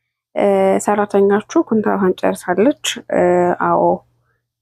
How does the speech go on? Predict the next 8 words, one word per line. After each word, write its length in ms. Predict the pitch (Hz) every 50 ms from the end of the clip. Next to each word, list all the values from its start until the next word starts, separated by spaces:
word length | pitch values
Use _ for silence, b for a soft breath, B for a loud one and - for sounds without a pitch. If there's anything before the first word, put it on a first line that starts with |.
| _ _ -
በዚህ፣ 240 | 208 190 180 180 175
በዚህ፣ 260 | 196 175 175 - 208
በዚህ 260 | 196 208 180 196 180 -
ቀን 180 | - 302 330 294
ኤምባሲ 340 | 240 180 180 180 - - -
ይዛችሁ 380 | - - - - - - - -
እንድትመጡ» 440 | 175 170 - - - 180 180 - -
ይባላል። 480 | - - - _ - 180 - - - -